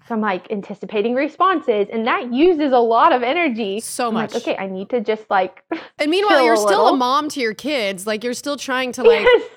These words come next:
Speaker 2: so all this, like, hate,
Speaker 1: Function.
Speaker 2: you have as much support as you have hate coming your way, right?
Speaker 1: <laughs> A little more support.
Speaker 2: Good.
Speaker 1: Um, it's just, the harder part is, like, the people that are closer to me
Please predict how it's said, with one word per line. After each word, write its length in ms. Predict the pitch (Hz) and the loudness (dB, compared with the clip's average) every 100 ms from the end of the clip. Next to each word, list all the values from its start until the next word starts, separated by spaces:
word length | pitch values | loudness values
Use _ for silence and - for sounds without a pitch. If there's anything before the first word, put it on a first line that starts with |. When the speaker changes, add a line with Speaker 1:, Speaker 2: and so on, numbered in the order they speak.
| _ | _
Speaker 2:
so 200 | - 302 | -6 -2
all 180 | 262 311 | 0 0
this, 220 | 359 320 | 0 0
like, 240 | 247 240 247 | 2 2 0
hate, 240 | - 233 | -2 -2
Speaker 1:
Function. 140 | 269 320 _ - | -2 -6 _ -4
Speaker 2:
you 100 | 294 | -2
have 140 | 339 | -2
as 180 | 339 277 | -4 -4
much 200 | 254 330 | -6 -6
support 600 | - 302 233 247 247 269 - | -6 -10 -6 -2 -2 -2 -4
as 200 | 220 208 | -6 -6
you 100 | 208 | -6
have 220 | 202 190 | -4 -6
hate 380 | 180 202 202 - | -6 -6 -6 -8
coming 340 | 190 165 151 | -10 -8 -8
your 160 | 147 139 | -8 -8
way, 240 | 131 78 | -10 -10
right? 420 | 143 151 175 208 - _ | -8 -6 -6 -8 -14 _
Speaker 1:
<laughs> 120 | 320 - 294 381 302 - _ - _ - | -18 -12 -4 -4 -4 -12 _ -20 _ 0
A 120 | 339 | 2
little 240 | 403 466 | 4 4
more 160 | 349 269 | 4 2
support. 680 | 262 233 - 190 180 170 - | 0 -4 0 2 2 0 -2
Speaker 2:
Good. 320 | 240 156 - - | -4 -4 -6 -2
Speaker 1:
Um, 320 | 220 202 196 | 0 0 0
it's 220 | 240 - | -2 -2
just, 280 | - 254 247 - _ _ _ | 2 4 4 -2 _ _ _
the 120 | 302 | 2
harder 420 | 277 285 285 311 294 | 4 4 4 4 2
part 380 | 277 220 220 | 2 2 2
is, 180 | 220 214 | 2 2
like, 240 | 208 208 220 | 0 0 -4
the 80 | |
people 580 | 214 214 214 208 202 190 202 | -6 -8 -4 0 0 -2 -2
that 140 | 202 | 0
are 100 | 180 | 0
closer 380 | 175 - 180 185 | -2 -4 -4 -6
to 160 | 180 202 | -8 -8
me 340 | 196 208 220 | -6 -6 -8